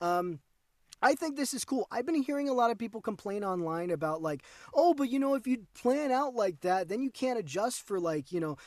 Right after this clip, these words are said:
th-, things, you'd have to be flexible for things that might happen, like maybe a character ends up not being popular and, you know, you can't, like,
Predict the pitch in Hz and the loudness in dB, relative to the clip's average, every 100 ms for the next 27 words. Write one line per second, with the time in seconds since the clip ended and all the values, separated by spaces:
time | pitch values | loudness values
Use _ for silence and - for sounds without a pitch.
0 | - - 196 156 - 196 233 180 196 190 | -16 -4 -4 -4 -4 -2 -2 -6 -8 -4
1 | 185 - 247 233 196 247 - 269 233 170 | -2 -2 -2 -4 0 -2 -2 2 4 4
2 | 160 143 175 165 185 170 175 160 190 240 | -2 -2 -4 -4 -4 -4 -6 -6 -6 -2
3 | 226 185 143 139 147 190 - 196 202 - | -2 0 -2 -2 -4 -6 -4 -4 -4 -4
4 | 185 185 180 170 160 175 226 220 185 233 | -2 -2 -4 -4 -6 -4 -6 -6 -8 -8
5 | 294 269 220 185 165 151 139 - - 165 | -6 -2 -2 0 0 -2 -6 -12 -8 0
6 | 175 175 170 143 190 202 208 196 180 | 2 2 -2 -6 -6 -6 -4 -4 -4